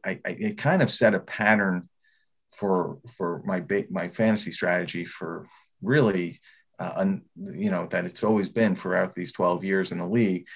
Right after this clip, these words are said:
with the exception of this year. And that, that's why I'm falling off this year, is that, you know, I, I, I wait to, to draft pitchers, and I, I, I do a lot of streaming, and I just try to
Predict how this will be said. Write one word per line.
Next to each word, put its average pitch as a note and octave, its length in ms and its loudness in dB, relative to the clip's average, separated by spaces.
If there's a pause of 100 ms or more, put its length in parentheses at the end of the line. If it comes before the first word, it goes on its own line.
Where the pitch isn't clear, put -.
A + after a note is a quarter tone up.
(120)
with F#2 100 -4
the G2 80 0
exception - 380 4
of F#2+ 80 2
this B2 240 4
year. E2 220 -4
And F2+ 140 -4
that, G2 200 -6
that's G2 300 -6
why F#2+ 100 -2
I'm F2 180 -6
falling F2 480 -4
off G2+ 220 0
this - 240 -10
year, E2+ 240 -4 (300)
is F2+ 120 -4
that, F2+ 240 0
you G2+ 80 -2
know, G2 60 0
I, F2+ 240 0
I, - 220 -10 (140)
I F2+ 60 -6
wait G#2+ 460 2
to, F2 240 -6 (100)
to F#2 100 -6
draft F#2 420 -2
pitchers, F#2 400 -6
and E2+ 100 -8
I, E2+ 240 -8
I, F2 160 -12 (100)
I - 60 -10
do F2 140 -8
a - 20 -6
lot F2+ 180 -2
of F#2 60 -4
streaming, F2+ 600 -4 (300)
and E2+ 400 -6 (240)
I - 60 -8
just F2 260 -10
try F2 280 -2
to E2+ 220 -6